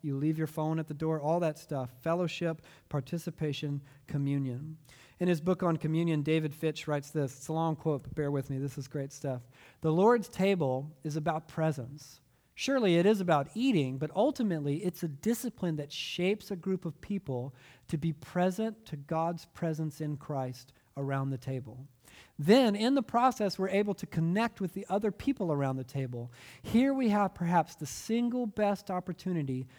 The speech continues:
to train ourselves to tend to his presence for our lives. If we can recognize his presence at work around the table,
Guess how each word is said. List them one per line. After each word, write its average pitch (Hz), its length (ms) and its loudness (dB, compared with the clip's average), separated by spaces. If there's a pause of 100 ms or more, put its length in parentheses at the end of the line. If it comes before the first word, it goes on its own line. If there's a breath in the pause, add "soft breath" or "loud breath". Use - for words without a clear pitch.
(180 loud breath)
to - 80 -10
train 202 520 0
ourselves 151 540 0
to 151 100 -6
tend 180 320 -2
to 160 120 0
his 143 180 -4
presence 151 760 -4 (220 soft breath)
for - 180 -4
our 143 180 0
lives. 123 500 -6 (240 loud breath)
If - 160 -4
we 214 100 2
can 226 240 2
recognize 226 760 6
his 214 140 -6
presence 190 480 -2
at 160 140 -4
work 180 200 -2
around 175 300 0
the 165 100 0
table, 170 600 -2